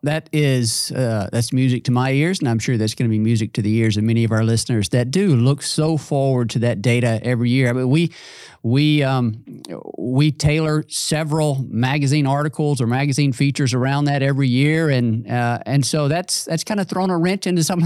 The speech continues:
<laughs> some of our own internal planning just from the, from that perspective. But we're, uh, you know, we're gonna fill that content with other material. So, so that's all, that's all well and good. That's a very minor concern in the grand scheme of things. Any final word for our, for our listeners here, Ken, regarding anything that we,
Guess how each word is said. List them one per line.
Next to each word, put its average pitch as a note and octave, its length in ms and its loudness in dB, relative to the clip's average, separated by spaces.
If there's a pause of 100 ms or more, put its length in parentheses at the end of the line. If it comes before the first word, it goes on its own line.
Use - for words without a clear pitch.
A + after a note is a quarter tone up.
(120)
<laughs> D3 140 -2
some E3+ 220 0
of D#3+ 160 4
our F3+ 220 0
own F3 160 0
internal E3+ 420 0
planning C#3+ 460 0
just D#3 180 0
from D#3 140 0
the, C#3+ 260 0
from C3+ 180 -4
that C3+ 200 -2
perspective. A#2+ 580 -4
But A2+ 160 -2
we're, B2 260 -2 (480)
uh, B2 440 -2
you C#3+ 100 -2
know, A#2 140 -2
we're B2+ 120 -2
gonna A#2+ 300 -2 (120)
fill C#3 240 0
that B2+ 220 -2
content A#2+ 460 0
with A2+ 140 0
other A2 160 0
material. G#2+ 520 0
So, G2+ 440 -4
so G2 300 -4
that's A#2 220 -2
all, C3+ 460 0
that's D3+ 220 -4
all E3 180 0
well D#3 160 0
and C#3+ 100 0
good. C3 160 0
That's B2 180 -2
a - 40 -6
very C#3+ 200 2
minor C3+ 320 2
concern A2+ 600 -2
in A#2+ 100 -2
the A#2+ 60 -4
grand A#2 300 0
scheme B2+ 260 0
of A2 100 -2
things. B2+ 280 -2 (320)
Any A#3 200 0
final F3 460 -2
word C#3+ 380 0
for C#3+ 180 -4
our, C3 560 -2
for D#3 200 -6
our C#3 120 0
listeners C3 480 -2
here, C#3 240 -2
Ken, C3+ 520 -2
regarding B2 540 -2
anything C3+ 420 0
that A2+ 180 -2
we, A2+ 280 -2